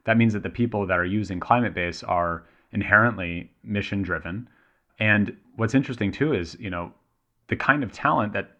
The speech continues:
is mission driven and wants to work in climate oftentimes tends to be extremely talented people. You know, in our fellowship program, for example,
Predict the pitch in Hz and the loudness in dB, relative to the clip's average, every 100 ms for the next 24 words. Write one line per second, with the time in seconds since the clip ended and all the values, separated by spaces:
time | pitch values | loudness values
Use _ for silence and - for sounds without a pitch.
0 | _ 110 98 117 110 98 113 156 95 92 | _ -6 0 0 0 0 2 2 -2 -4
1 | 110 98 101 107 - 107 107 98 - 131 | -6 -2 2 0 0 -6 -4 -4 0 0
2 | 113 107 - 185 110 92 - 101 101 - | 6 6 6 2 0 -2 -2 -4 -4 -6
3 | 92 95 - - - - 92 110 156 117 | -8 -6 -10 -14 -12 -8 0 2 2 2
4 | 87 85 98 92 85 80 110 113 78 - | -2 -4 -4 -4 -8 -6 -2 -2 -4 -10
5 | _ _ _ _ 117 107 101 95 131 151 | _ _ _ _ 0 4 6 6 8 6
6 | 156 104 - 92 87 85 95 87 82 85 | 6 -2 -2 -2 -2 -4 -4 -4 -4 -8
7 | 82 85 87 | -6 -6 -8